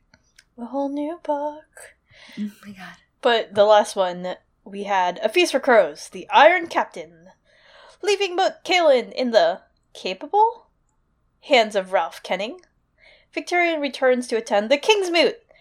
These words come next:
Speaker 1: His brother Aaron seeks to legitimize his claim against Euron's, who quite obviously intends to cause problems,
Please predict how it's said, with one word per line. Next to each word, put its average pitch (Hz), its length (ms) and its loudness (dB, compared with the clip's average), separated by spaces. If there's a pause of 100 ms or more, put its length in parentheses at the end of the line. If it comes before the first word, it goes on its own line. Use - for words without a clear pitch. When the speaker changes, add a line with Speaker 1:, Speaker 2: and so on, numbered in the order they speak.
(240)
Speaker 1:
His 277 140 -8
brother 349 320 2
Aaron 233 580 4
seeks - 360 -6
to 254 80 -2
legitimize 208 680 -2
his 190 160 -8
claim 196 500 0
against 185 460 -4 (140)
Euron's, 240 840 4 (380)
who 381 440 0 (200)
quite 392 300 0
obviously 277 520 2
intends 262 540 -4
to 247 480 -6 (120)
cause 202 400 4
problems, 214 1000 4